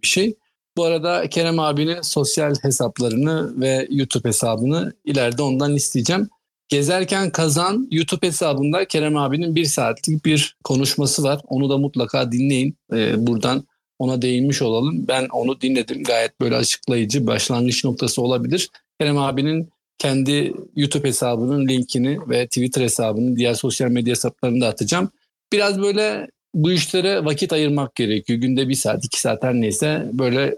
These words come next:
farklı farklı insanları belki dinleyip, "Ha, bu işler böyle oluyor." Bir başlangıç noktası yakalanabilir.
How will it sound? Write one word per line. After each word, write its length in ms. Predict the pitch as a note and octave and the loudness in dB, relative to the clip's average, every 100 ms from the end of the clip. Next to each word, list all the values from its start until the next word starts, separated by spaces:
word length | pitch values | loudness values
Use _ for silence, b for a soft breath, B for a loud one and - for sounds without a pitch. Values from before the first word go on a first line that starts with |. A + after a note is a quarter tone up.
| C#3+ | -4
farklı 300 | C#3 A#2+ - | -2 -4 -2
farklı 320 | B2+ A2 A2+ | -2 0 0
insanları 480 | G#2 A#2 A2 G#2+ A2+ | 0 2 0 2 2
belki 340 | A2 A2 A#2+ | 0 0 -2
dinleyip, 420 | C3+ B2+ B2 F#3 _ _ _ _ | 0 2 2 -2 _ _ _ _
"Ha, 220 | C#3+ B2+ A#2+ | -2 0 0
bu 100 | B2+ | 0
işler 320 | C3 C#3 B2 | 0 0 0
böyle 200 | C3 B2+ | 0 0
oluyor." 400 | A2 G#2 B2+ D#3+ | 0 0 0 0
Bir 100 | E3 | 0
başlangıç 500 | D3 C#3 D#3 D#3 D3 | 0 -2 0 0 0
noktası 320 | B2+ - - | -2 -2 0
yakalanabilir. 720 | D#3 C#3+ C#3+ D3 C#3 C#3+ G#3 | 0 0 0 0 0 0 -2